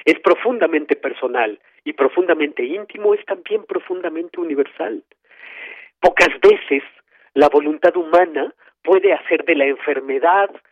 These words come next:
con su aliento devastador, una obra significativa. En el cáncer, en el caso del cáncer,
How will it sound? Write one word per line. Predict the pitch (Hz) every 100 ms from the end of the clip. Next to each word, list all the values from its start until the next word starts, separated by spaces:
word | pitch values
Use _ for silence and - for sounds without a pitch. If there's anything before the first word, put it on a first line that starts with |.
| _ _
con | 143 131
su | -
aliento | 131 156 269 175
devastador, | 139 120 - - 131 175 330 - _ _
una | 185 196 156
obra | 180 156 135 -
significativa. | 131 120 - - - - 104 - _ _ _ - _ _
En | - 123
el | 127
cáncer, | 220 254 247 185 147 -
en | 165
el | 156 -
caso | 226 -
del | 185 -
cáncer, | 202 233 - 165 320